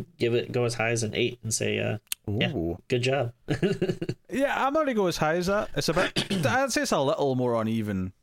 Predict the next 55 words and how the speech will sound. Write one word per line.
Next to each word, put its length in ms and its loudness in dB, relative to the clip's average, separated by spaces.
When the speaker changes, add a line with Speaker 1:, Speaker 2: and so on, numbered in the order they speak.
Speaker 2:
than 160 0
that, 260 0
Speaker 1:
Mm-hmm. 160 -2
Speaker 2:
but, 360 0
uh, 40 0
I'm 280 0
happy 300 0
to 60 -4
give 140 -2
this 200 -2
a 40 -2
seven 480 -2
and 100 -6
say 120 0
it's 120 -2
good. 280 -4
Speaker 1:
Cool. 100 0
Speaker 2:
Solid 200 -2
seven. 320 -2
So, 260 -4
uh, 380 0
I 100 0
definitely 200 2
liked 160 0
it 40 0
more 120 0
than 60 -2
Satan's 280 -2
Slaves, 320 -2
and, 280 -2
uh, 420 2
so, 220 -2
some 200 2
Speaker 1:
I 40 2
Speaker 2:
of 100 2
the, 520 0
uh, 40 0
Speaker 1:
Mm-hmm. 220 2
Speaker 2:
I 140 2
M 100 0
D 100 0
B 140 0
user 260 0
reviews 400 -2
seem 200 -2
to 120 -2
imply 320 -2
that 80 0
I'm 140 -2
crazy 320 -2
for 120 -8
thinking 380 -4
that, 240 -2
because 280 -2
I, 120 0